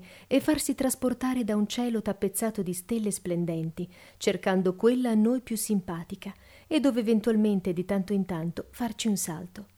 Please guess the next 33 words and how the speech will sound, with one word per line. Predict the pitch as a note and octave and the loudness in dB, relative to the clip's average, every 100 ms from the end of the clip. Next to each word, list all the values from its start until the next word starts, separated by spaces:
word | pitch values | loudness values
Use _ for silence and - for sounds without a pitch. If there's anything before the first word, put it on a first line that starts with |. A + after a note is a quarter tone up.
| _ _ _ _ - - - | _ _ _ _ -20 -4 2
E | B3+ | 4
perché | D#4 D4 A#3+ | 4 2 4
no? | F#3+ E3 - _ _ _ _ | 4 2 -4 _ _ _ _
Che | - | -6
cosa | - E4 C#4+ | 0 2 2
ce | - A3+ | 0 -2
lo | |
vieta? | F3+ D#3+ D#3+ G#3 - _ _ _ - - | 0 -4 -4 -12 -16 _ _ _ -16 2
La | G#3+ | 4
distanza | F#3+ G3 A#3 A3+ G#3+ | 4 2 2 0 0
di | G3 G3+ | -2 -2
tanti | G#3+ G#3+ A3+ | 0 0 0
anni | G3 F#3+ | 2 2
luce, | F#3+ G#3 F#3+ G3+ | 0 -2 -4 -8
cosa | - B3+ A#3+ | -2 0 0
volete | B3+ C4+ C4 | 0 0 -2
che | A#3 | -2
siano | A3 - G3+ E3+ E3 | -2 -2 -2 -2 -2
di | F3+ | -4
fronte | - A#3+ G#3+ | 0 0 2
all'immensa | G3+ F#3 G3+ A#3+ A3 G#3 | 0 2 4 2 2 -2
forza | - B3 - A#3 | -4 -4 -4 -2
dei | G3+ | 0
nostri | G3+ A3+ - G#3+ | 0 -2 -4 -4
pensieri, | F#3 E3 - F3+ F#3+ G3 - - - - | -4 -4 -4 -6 -8 -14 -18 -20 -12 0
affidati | G#3 A3 A3 A#3 A#3 | 0 2 2 2 2
ad | G#3+ | 2
un | G#3 | 2
pilota | F#3+ A3 A#3+ A#3+ | 0 0 0 -2
eccezionale | G#3+ - G#3+ - G#3+ B3 C4+ B3+ | -4 -4 -4 0 0 0 -2 -6
quale | - B3+ B3+ | -2 -2 0
la | A3+ | -2
fantasia? | - G#3 G3 E3+ D#3+ F#3+ | -2 -2 0 -4 -4 -8